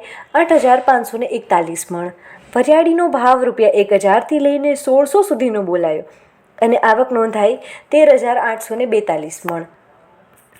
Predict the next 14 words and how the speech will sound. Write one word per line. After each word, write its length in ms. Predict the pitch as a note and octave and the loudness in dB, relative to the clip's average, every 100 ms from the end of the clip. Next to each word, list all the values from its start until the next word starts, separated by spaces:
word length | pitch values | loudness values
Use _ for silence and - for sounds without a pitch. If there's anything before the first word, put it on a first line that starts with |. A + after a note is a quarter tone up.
| _ | _
એરંડાનો 500 | A#3 A#3 B3+ B3+ B3 | -2 0 2 2 2
ભાવ 340 | A3+ G#3+ A#3 C4 | -4 0 0 0
રૂપિયા 360 | B3 - G#3 | -4 -2 0
એક 280 | G#3+ A3 - | 0 -2 -4
હજાર 280 | A3 A#3 A3+ | -2 0 2
પચાસથી 560 | A3+ G#3+ B3 C#4+ - D4 | 0 2 2 2 0 -4
લઈને 280 | B3+ A3 A3+ | -2 -2 -2
અગિયારસો 560 | - G#3 A3+ A3 A3+ A#3+ | -4 0 2 2 0 -6
સાત 340 | - A#3 C#4+ | 2 2 2
સુધીનો 380 | D#4+ C#4 C4 B3+ | -2 -2 0 0
બોલાયો 480 | G#3+ G#3+ G#3 G#3 A3 | 2 4 4 4 2
અને 220 | A3+ A#3 | -2 -2
આવક 380 | - G#3+ C4 C4 | 2 2 0 -2
નોંધાઈ 480 | B3 B3 A#3 A3 | -4 0 2 2